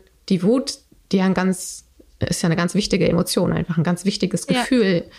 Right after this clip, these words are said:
Speaker 1: die ja ihre absolute Existenzberechtigung hat. Es geht nicht drum, sie wegzumachen, es geht nicht drum, sie zu vermeiden, wegzudrücken, sondern dass sie einfach da sein kann. Und wenn man das eigene Thema dahinter entdeckt hat,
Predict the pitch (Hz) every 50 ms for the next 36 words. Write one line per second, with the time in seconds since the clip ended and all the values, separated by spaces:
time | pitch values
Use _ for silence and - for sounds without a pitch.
0 | - - - - 196 190 175 - 175 175 160 160 - - 208 - - 208 196 190
1 | 180 - 170 170 165 165 165 - - _ _ _ _ _ _ _ _ _ _ _
2 | - - - - 180 - - - 220 254 - - - 190 180 196 190 - - 190
3 | 180 175 170 180 170 175 165 - - - - - - - - 214 214 208 208 208
4 | 208 - - 190 175 - - 160 185 180 - - - - 220 214 208 208 208 214
5 | 190 180 - - 185 - - 180 - - - 175 170 - 170 - - - - -
6 | 165 175 180 190 214 214 208 208 190 180 180 220 214 - - - 190 180 - -
7 | 185 - - 170 - 175 170 170 170 165 - - - - 190 - 220 - - -
8 | 330 330 285 220 - 156 165 170 160 151 160 - - - - - 156 160 160 160
9 | - - - - - - - - - - - - - - - 185 175 196 190 196
10 | 190 190 175 165 - - - - _ _ - 175 180 208 214 220 220 214 - -
11 | 220 226 202 185 180 180 202 208 202 - - 180 170 - 190 - - - - 269
12 | 262 - -